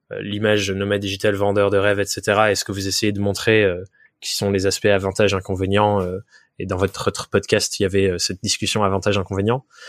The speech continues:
Mais je suis curieux de savoir, pour vous, c'est quoi les notions importantes à rappeler sur, euh, ce que c'est la réalité d'être nomade digital ? C'est-à-dire les choses que vous aviez envie de partager par cette impulsion qui étaient pas dans les autres contenus.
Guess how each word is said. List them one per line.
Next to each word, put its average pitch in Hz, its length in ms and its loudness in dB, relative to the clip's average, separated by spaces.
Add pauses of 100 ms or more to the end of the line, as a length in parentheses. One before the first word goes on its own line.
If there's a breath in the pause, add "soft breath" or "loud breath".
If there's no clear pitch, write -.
(180 loud breath)
Mais 113 60 -4
je - 40 0
suis 110 80 -4
curieux 117 180 2
de - 40 -4
savoir, 120 340 2
pour 110 140 -2
vous, 120 140 -2
c'est 117 160 -2
quoi 117 140 2
les 107 120 0
notions 110 360 -2
importantes 113 540 -2
à 107 60 2
rappeler 98 340 -4
sur, 110 320 -4
euh, 90 140 -6 (440)
ce - 140 -8
que 110 100 -2
c'est - 160 0
la 104 140 2
réalité 110 720 0
d'être 101 340 -4
nomade 101 280 -2
digital ? 95 400 -6 (420)
C'est-à-dire 101 340 0
les 98 80 2
choses 107 240 2
que 104 100 -4
vous 95 140 -2
aviez 98 180 0
envie 101 220 0
de 98 60 -18 (120)
partager 107 440 2
par - 160 0
cette - 160 0
impulsion 107 440 -2
qui - 140 -8
étaient 92 160 -6
pas 104 140 0
dans 95 120 -2
les 92 120 -2
autres 87 100 -12
contenus. 95 280 -12